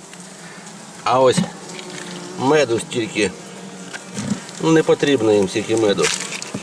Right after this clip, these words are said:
Оп. Зараз мені будуть писати, хто вам дав право вирішувати. Я сам собі дав право вирішувати, скільки меду потрібно бджолам моїм взиму. От такі рамки не потрібні бджолам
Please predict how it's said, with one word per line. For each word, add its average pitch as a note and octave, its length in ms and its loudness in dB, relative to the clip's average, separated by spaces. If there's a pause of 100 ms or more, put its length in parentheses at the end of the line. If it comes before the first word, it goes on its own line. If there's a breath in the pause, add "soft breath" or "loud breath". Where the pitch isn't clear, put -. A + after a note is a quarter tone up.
(2000)
Оп. D3 200 4 (1900)
Зараз B2 280 4
мені B2 160 6
будуть A#2 240 4
писати, A2+ 360 0 (400 loud breath)
хто C3+ 200 2
вам A#2 100 6
дав A2 160 4
право A2+ 320 6
вирішувати. B2 680 4 (720 loud breath)
Я - 100 2
сам A#2+ 200 2
собі A#2 160 -4
дав G#2+ 160 4
право A2 260 2
вирішувати, A#2+ 480 2 (160)
скільки G#2+ 300 0
меду A2+ 260 2 (360 loud breath)
потрібно G#2+ 380 0
бджолам G#2+ 340 0 (160)
моїм G2+ 240 0
взиму. F#2 300 -4 (880 loud breath)
От F#3+ 160 4
такі E3+ 240 2
рамки D#3 380 4 (120)
не D3+ 180 4
потрібні C#3 460 4
бджолам A2+ 400 4